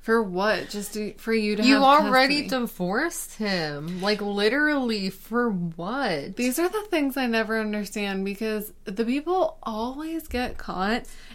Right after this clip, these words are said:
Speaker 1: and then your child is left without any parents, no matter what age they are.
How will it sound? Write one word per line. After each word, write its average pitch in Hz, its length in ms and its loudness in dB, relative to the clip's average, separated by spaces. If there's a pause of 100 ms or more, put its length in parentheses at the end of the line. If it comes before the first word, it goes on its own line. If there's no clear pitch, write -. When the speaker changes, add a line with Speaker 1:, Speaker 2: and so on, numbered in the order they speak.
(120)
Speaker 1:
and 233 180 4
then 233 220 2
your 226 140 2
child 226 440 0
is 247 240 -2
left 165 360 0
without 202 440 0
any 196 300 -4
parents, 180 560 -4
no 202 80 -2
matter 202 320 2
what 190 220 0
age 190 300 -4
they 165 200 -4
are. 135 340 -6